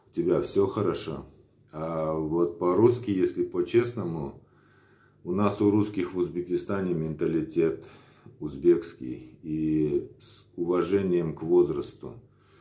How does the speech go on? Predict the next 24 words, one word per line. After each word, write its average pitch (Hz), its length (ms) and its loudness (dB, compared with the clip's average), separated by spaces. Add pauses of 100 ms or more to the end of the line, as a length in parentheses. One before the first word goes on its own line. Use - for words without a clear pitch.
(480)
К - 60 -20
старикам, 107 1120 4
к 76 60 -6
бабушкам, 92 840 0
к 76 80 -6
дедушкам, 80 1080 2
человек, 82 440 -2
который 82 400 0
старше 80 440 -2
тебя, 92 440 -2
обязан 87 880 0
быть 80 160 2
на 78 200 -2
«и». 82 60 -2
Поэтому 113 460 2
я 104 180 4
придерживаюсь 101 760 2
этого. 73 580 -6 (320)
Поэтому, 85 680 -4 (880)
Георгий, 92 800 6 (300)
к - 80 -16
вам 113 460 2
на 98 140 2
«вы». 117 400 6